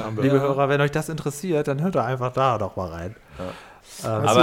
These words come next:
Speaker 4: äh,
Speaker 1: Julian,
Speaker 4: Ingo, du
Speaker 1: hast du
Speaker 4: weißt,
Speaker 1: das
Speaker 4: dass, dass das Träumen ist, äh, passiert so im Kopf, wenn man die Augen zumacht. Das ist nicht das im, im Browser, äh, äh, was du nachts noch guckst,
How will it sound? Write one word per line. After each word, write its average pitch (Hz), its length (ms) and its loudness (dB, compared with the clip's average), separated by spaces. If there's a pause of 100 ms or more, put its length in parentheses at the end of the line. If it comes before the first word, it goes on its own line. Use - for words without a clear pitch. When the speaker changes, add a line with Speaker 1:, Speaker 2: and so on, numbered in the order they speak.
(180)
Speaker 4:
äh, - 60 4
Speaker 1:
Julian, 185 180 6
Speaker 4:
Ingo, 156 100 4
du - 60 -
Speaker 1:
hast 143 80 0
du 131 40 6
Speaker 4:
weißt, 151 300 4
Speaker 1:
das 143 160 -2
Speaker 4:
dass, - 160 -16
dass 117 320 -6
das - 240 -6
Träumen 147 420 2
ist, - 320 -10
äh, 120 340 -4
passiert 123 440 -10
so 123 80 -4
im 117 120 -6
Kopf, - 300 -4
wenn 117 80 -8
man 113 120 -4
die 107 80 -4
Augen 117 240 -2
zumacht. 98 300 -10
Das 95 100 -12
ist - 160 -16
nicht 113 240 -10
das 120 220 -4
im, 110 200 -10
im 107 200 -8
Browser, 107 600 -2
äh, 98 460 -6
äh, 95 80 -12
was 98 200 -14
du 101 80 -12
nachts 98 460 -10
noch 95 140 -12 (140)
guckst, - 320 -16